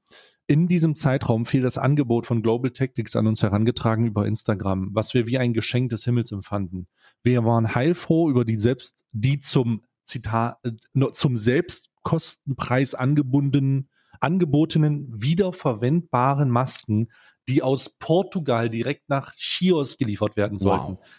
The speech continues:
Speaker 1: Nach intensiver Prüfung und Abwägung entschlossen wir uns, das Angebot anzunehmen. Wir kauften fünftausendvierhundert Masken zum Preis von insgesamt sechstausendzahlhundertsiebenundneunzig Euro und achtundvierzig Euro Cent.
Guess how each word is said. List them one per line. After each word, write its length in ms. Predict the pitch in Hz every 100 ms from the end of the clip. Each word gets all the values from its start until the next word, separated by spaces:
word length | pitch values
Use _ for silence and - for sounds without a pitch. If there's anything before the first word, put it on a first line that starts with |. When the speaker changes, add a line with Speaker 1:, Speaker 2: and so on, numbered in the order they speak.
| _
Speaker 1:
Nach 180 | 127 135
intensiver 800 | 151 160 165 151 127 143 202 202
Prüfung 640 | 185 - 175 196 - 113 110
und 160 | 123
Abwägung 580 | 123 143 - 113 104 104
entschlossen 480 | 110 - 156 - 170
wir 120 | 135
uns, 120 | 120
das 160 | - -
Angebot 320 | 120 117 113
anzunehmen. 600 | 117 127 - 101 98 95 - _ _ _ -
Wir 280 | 110 190
kauften 640 | 214 - 139 147 - 101 90 _ _ _ _
fünftausendvierhundert 1300 | - 208 240 - 143 127 117 107 - 175 180 170 -
Masken 480 | 113 123 - - 107
zum 220 | - 120
Preis 320 | - 123 151
von 160 | - 127
insgesamt 520 | 160 - 127 110 98
sechstausendzahlhundertsiebenundneunzig 1900 | 131 165 - - 139 131 123 - 131 143 147 113 123 156 156 135 135 131 -
Euro 360 | 127 139 147 147
und 200 | 135 113
achtundvierzig 640 | 147 - 151 - 135 - 127
Euro 220 | 131 131
Cent. 380 | - 113 135